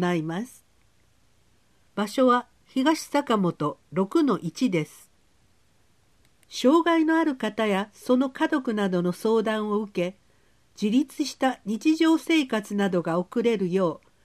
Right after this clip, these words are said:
必要な情報提供、助言、サービスの利用支援などを行います。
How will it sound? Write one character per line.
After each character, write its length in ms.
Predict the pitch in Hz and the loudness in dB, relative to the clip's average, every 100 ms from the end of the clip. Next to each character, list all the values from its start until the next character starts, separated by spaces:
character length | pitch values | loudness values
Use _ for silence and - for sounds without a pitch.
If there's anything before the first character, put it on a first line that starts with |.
| _ _ | _ _
必 340 | 196 202 - | -8 -4 2
要 240 | 302 302 277 | 2 4 2
な 160 | 254 | 0
情 240 | - 262 277 | 2 0 0
報 260 | - 277 | -2 -2
提 300 | 269 254 233 | 0 0 0
供、 400 | 175 160 151 139 _ _ _ _ _ 165 | -4 -6 -6 -8 _ _ _ _ _ -4
助 140 | 190 | -2
言、 320 | 208 240 220 - _ _ _ _ | -2 -4 -8 -18 _ _ _ _
サ 280 | - 320 330 | -2 2 2
ー 40 | |
ビ 120 | 254 | 0
ス 160 | - 175 | -2 -2
の 120 | 175 | 0
利 200 | 156 214 | 0 0
用 180 | 302 330 | 2 2
支 220 | - 311 | 2 0
援 200 | 285 202 | 2 0
な 140 | 190 | -2
ど 200 | 170 165 | 0 0
を 100 | 156 | 0
行 140 | - 185 | -2 -4
い 280 | 175 170 156 | -2 -4 -4
ま 240 | 160 240 | -6 -8
す。 180 | - | -10